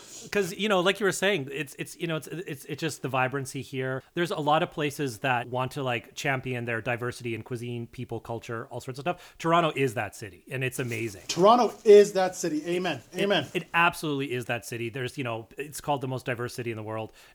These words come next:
Speaker 1: uh, on, on just so many different levels. And it's, it's not, you know, it's, it's not self-aggrandizing. It actually is the truth. So, you know, I just, I fell in love with the culture. Yeah, the idea of going out to dinner at, like, eleven thirty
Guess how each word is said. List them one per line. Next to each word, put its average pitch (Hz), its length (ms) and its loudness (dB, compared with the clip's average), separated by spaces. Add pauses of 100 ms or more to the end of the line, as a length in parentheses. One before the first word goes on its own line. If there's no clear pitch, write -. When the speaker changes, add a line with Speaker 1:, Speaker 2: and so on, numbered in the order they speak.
Speaker 1:
uh, - 140 -10
on, 147 200 2
on 135 180 -4
just 156 160 -8
so 139 180 -2
many 131 160 -2
different 123 220 -6
levels. 131 280 -4
And 135 360 -2
it's, 143 280 -8
it's - 240 -10
not, 127 440 0
you 143 100 -6
know, 117 140 -2
it's, - 200 -10
it's 139 200 -12
not 120 180 -8
self-aggrandizing. 104 880 -8
It 120 160 -12
actually 113 480 -8
is 95 240 -10 (340)
the 110 180 -8
truth. - 440 -12 (180)
So, 139 280 2
you 135 100 0
know, 131 100 0
I 127 120 4
just, 143 180 -2
I 131 120 -4
fell 139 180 0
in 131 40 -2
love 127 120 -2
with 123 80 -6
the - 60 -10
culture. 165 280 -2
Yeah, 156 320 0
the 147 160 -2
idea 185 220 0
of 156 80 -4
going 170 200 0
out 170 100 -4
to 143 100 -6
dinner 143 340 -2
at, 131 140 -4
like, 135 100 -4
eleven 131 260 -2
thirty 139 380 -2